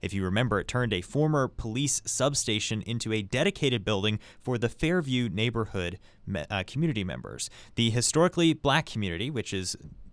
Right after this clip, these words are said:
northwest of downtown Hillsborough, is now really working to find ways to turn that facility into a real asset. And among those group, uh, of people are local high school students who are taking part in an internship program meant to encourage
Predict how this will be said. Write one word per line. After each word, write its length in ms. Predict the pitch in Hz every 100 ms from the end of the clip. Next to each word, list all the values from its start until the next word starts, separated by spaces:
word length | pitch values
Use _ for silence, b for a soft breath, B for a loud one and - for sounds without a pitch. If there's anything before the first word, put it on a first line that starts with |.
| -
northwest 640 | 101 127 156 117 120 -
of 100 | 92
downtown 420 | 107 107 98 101 90
Hillsborough, 600 | 110 104 - 82 78 95 b b
is 140 | 117 113
now 220 | 143 165
really 300 | 143 208 139
working 320 | 147 135 131
to 60 | 113
find 240 | 127 120
ways 180 | 110 -
to 80 | -
turn 260 | - 151
that 140 | 151 107
facility 460 | - 117 107 104
into 220 | 110 - 95
a 60 |
real 420 | 85 104 113 104 90
asset. 500 | 95 90 - 67 - B B B
And 140 | 113
among 260 | 120 147 202
those 200 | 143 123
group, 400 | - 127 135 - -
uh, 300 | - 101 110
of 140 | 120 -
people 280 | 131 131 110
are 260 | 117 120
local 420 | 92 120 180 156
high 160 | - 202
school 220 | - 120
students 380 | - 95 92 98
who 80 | 104
are 80 | 101
taking 400 | 151 175 190 131
part 360 | - 123 117 -
in 140 | 107
an 140 | 98 -
internship 560 | 180 185 123 98 92 -
program 500 | 87 82 90 92 - b b
meant 240 | 127 170
to 180 | - 165
encourage 540 | 147 - 101 101 101